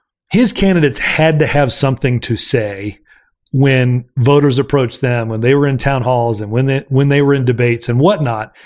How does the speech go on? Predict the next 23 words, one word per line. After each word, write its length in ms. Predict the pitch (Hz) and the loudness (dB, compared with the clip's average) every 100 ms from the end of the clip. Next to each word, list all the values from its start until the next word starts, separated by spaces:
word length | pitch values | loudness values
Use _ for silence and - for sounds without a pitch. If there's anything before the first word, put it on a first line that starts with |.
| - - _ - | -20 -20 _ -2
And 140 | 170 | 2
I 60 | 180 | 4
think 160 | 185 | 2
that's 240 | 170 175 165 | 2 2 2
what 120 | 151 | 0
animated 500 | 135 151 139 123 117 | 2 2 2 0 0
him. 100 | 120 | 0
And 100 | 160 | 2
that's 200 | 208 190 | 0 2
why 180 | 180 160 | 2 4
you 180 | 151 165 | 2 2
see 440 | - 151 147 - _ _ - | 2 4 2 -2 _ _ -14
thirty 380 | - 208 226 196 | 0 2 2 2
percent 380 | 170 - 170 | 2 2 2
of 60 | 156 | 2
the 80 | 135 | 2
Republican 500 | 127 160 147 147 135 | 2 0 0 0 0
caucus 420 | 151 139 139 - | 0 2 0 -2
in 60 | 110 | -2
the 40 | |
Senate 420 | - 170 170 123 | 0 2 0 0
supported 440 | - 127 127 117 110 | -2 0 0 0 -2
this, 300 | 110 - | -4 -6